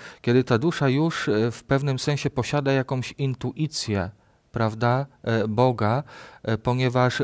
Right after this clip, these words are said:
musiała mieć w sobie wiarę, nadzieję i miłość nadprzyrodzoną, które pozwoliły jej, e, być zaliczoną do grona zbawionych, natomiast jest odręczone widzenie Boga,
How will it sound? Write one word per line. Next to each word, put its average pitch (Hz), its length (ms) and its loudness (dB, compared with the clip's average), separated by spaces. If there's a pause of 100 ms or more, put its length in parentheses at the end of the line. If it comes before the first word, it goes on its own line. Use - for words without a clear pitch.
musiała 143 420 2
mieć 139 180 -4
w - 60 -10
sobie 123 520 2
wiarę, 135 540 4
nadzieję 123 400 0
i 120 140 -2
miłość 123 280 0
nadprzyrodzoną, 120 680 -2
które 117 180 0
pozwoliły 120 540 0
jej, 123 240 2 (340)
e, 113 160 2
być 117 180 2
zaliczoną 123 760 0
do 117 240 2
grona 123 320 -2
zbawionych, 117 680 2
natomiast 117 400 -2
jest 139 160 -2
odręczone 127 580 0
widzenie 120 360 -4
Boga, 117 340 0